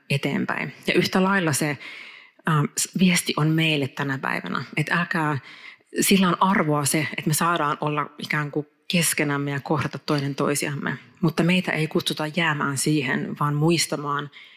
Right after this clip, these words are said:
ja näkemään se, että meidät on lähetetty. Joten ikään kuin tässä Jeesus sanoi, että älkää jääkö sinne matkan varrelle, vaan, vaan pitäkää, muistakaa se, että, että te olette matkalla jonnekin.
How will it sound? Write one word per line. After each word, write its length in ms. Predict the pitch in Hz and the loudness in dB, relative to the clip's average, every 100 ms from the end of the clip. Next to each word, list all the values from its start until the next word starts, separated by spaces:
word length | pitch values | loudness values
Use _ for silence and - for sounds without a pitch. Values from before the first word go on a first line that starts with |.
| - | 0
ja 60 | |
näkemään 480 | 156 147 151 139 139 | 2 4 2 2 0
se, 140 | 139 139 | 0 -2
että 180 | - | 0
meidät 380 | 143 151 143 - | 0 0 0 -2
on 120 | 147 | -2
lähetetty. 580 | 147 - - - - - - _ - - - - - - - - | -2 -2 -6 -10 -6 -6 -6 _ -16 -14 -14 -16 -20 -20 -12 -2
Joten 180 | 165 170 | 2 4
ikään 200 | 185 202 | 4 2
kuin 100 | 202 | 2
tässä 220 | 170 180 | 0 2
Jeesus 360 | 180 175 156 - | 2 2 2 0
sanoi, 200 | 165 151 | 0 0
että 160 | - | 0
älkää 200 | 156 165 185 | -2 0 4
jääkö 280 | 196 190 147 | 4 4 0
sinne 280 | - 151 | 0 0
matkan 460 | 151 165 156 - 143 | 0 0 -2 -4 -2
varrelle, 500 | 139 139 - - 147 - - - _ - | -2 -2 -2 -2 -2 -4 -20 -20 _ -2
vaan, 380 | 165 147 147 - _ - | 2 4 2 -2 _ -4
vaan 160 | 165 147 | 0 2
pitäkää, 440 | 180 190 160 147 143 - - - - - - | 2 0 0 -2 -2 -10 -20 -20 -20 -20 2
muistakaa 460 | 202 202 - 151 143 | 6 6 4 2 2
se, 220 | 160 - | 2 -2
että, 320 | 131 - 127 - - - | -4 -4 -2 -4 -8 -6
että 200 | 139 151 | -2 2
te 80 | 151 | 2
olette 180 | - | 2
matkalla 380 | 147 139 - 147 | 0 -2 -2 -4
jonnekin. 640 | 147 143 - - - - | -4 -4 -6 -6 -6 -6